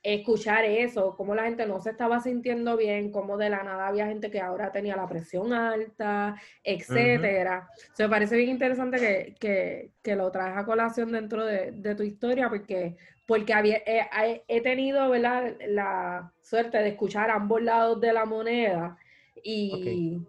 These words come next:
Speaker 1: y es bien interesante desde ese punto. Y, y ya que lo trajiste a colación, en ese sentido, ¿cómo tú te sentías y cómo tú sabías que la comida te estaba afectando,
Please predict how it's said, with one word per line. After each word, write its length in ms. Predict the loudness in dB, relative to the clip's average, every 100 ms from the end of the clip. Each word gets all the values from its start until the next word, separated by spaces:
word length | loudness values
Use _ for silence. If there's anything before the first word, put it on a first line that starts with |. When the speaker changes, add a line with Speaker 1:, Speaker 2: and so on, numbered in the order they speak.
| -16 _ _ _
Speaker 1:
y 160 | 2 2
es 140 | 4
bien 200 | 4 4
interesante 1120 | 4 4 4 4 2 -2 0 2 2 0 -4 -12
desde 380 | -4 -4 -2 -2
ese 240 | 2 2
punto. 640 | 2 -2 -4 -4 -4 -4 -12 _ _
Y, 260 | -10 -10 -10
y 140 | -6
ya 180 | -2 0
que 100 | 0
lo 120 | 0
trajiste 340 | 0 0 0 0
a 140 | 0
colación, 680 | 0 0 0 -2 -2 -4 -8 _ _ _
en 220 | -6 -4
ese 220 | -4 -4 -4
sentido, 760 | -4 -2 0 0 0 -2 -12 _
¿cómo 260 | -6 -4 -2
tú 120 | -2
te 140 | -2
sentías 800 | -2 -4 -4 -4 0 0 0 -6 -20 _ _ _ _ _
y 120 | -8
cómo 260 | -4 -2 -2
tú 100 | -2
sabías 380 | 0 0 0 -2
que 120 | -2
la 140 | -2
comida 460 | -2 -2 0 0 0
te 60 | -4
estaba 360 | -6 -4 -2
afectando, 760 | -4 -6 -6 -6 -4 -4 -6